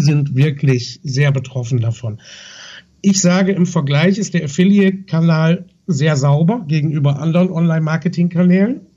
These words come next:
Wir haben aber trotzdem unsere Probleme. So, und die sollten wir auch gar nicht unter den Tisch kehren, sondern sehr offensiv damit umgehen und zusehen, dass solche Player rauskommen.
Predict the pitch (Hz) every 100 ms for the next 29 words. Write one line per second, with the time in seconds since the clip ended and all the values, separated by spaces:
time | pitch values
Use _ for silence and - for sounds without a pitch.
0 | _ _ 190 143 131 170 196 190 151 -
1 | 160 - 175 160 165 165 139 143 151 139
2 | 139 120 104 - - - 127 135 139 131
3 | 151 175 175 156 175 175 165 160 156 147
4 | 156 160 165 170 143 143 143 196 - 190
5 | 185 160 156 147 139 147 143 143 139 151
6 | - 131 135 156 196 202 214 220 - -
7 | - - 131 - 156 156 165 160 143 147
8 | 151 165 - 143 143 135 143 175 - -
9 | 180 196 190